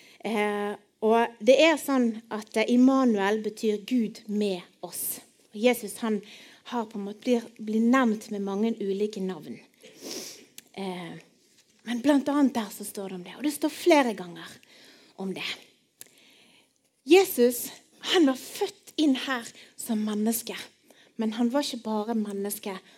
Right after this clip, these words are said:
han var også Gud. Det var Gud som kom ned til jorden vår. Jesus, han var født i en fattig stall. Han var ikke født i noe slott,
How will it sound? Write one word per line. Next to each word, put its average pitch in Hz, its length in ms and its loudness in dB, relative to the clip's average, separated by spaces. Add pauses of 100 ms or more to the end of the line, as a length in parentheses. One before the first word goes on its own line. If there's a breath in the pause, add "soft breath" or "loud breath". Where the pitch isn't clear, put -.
(140 soft breath)
han 208 160 -6
var 214 240 -4
også 196 240 -8
Gud. 196 220 -10
Det 240 100 -6
var 240 240 -2
Gud 302 320 2
som 220 300 -4 (100)
kom 214 460 0 (420 loud breath)
ned 220 480 2
til 180 160 -8
jorden 170 320 -14
vår. - 160 -20 (1900 loud breath)
Jesus, 392 320 6
han 381 160 6
var 349 80 6
født 440 240 2
i 427 80 8
en 370 80 2
fattig - 400 6
stall. 349 300 4 (120)
Han 359 140 2
var 480 80 6
ikke 330 160 -4
født 403 380 0
i - 20 4
noe 262 240 2
slott, - 540 -6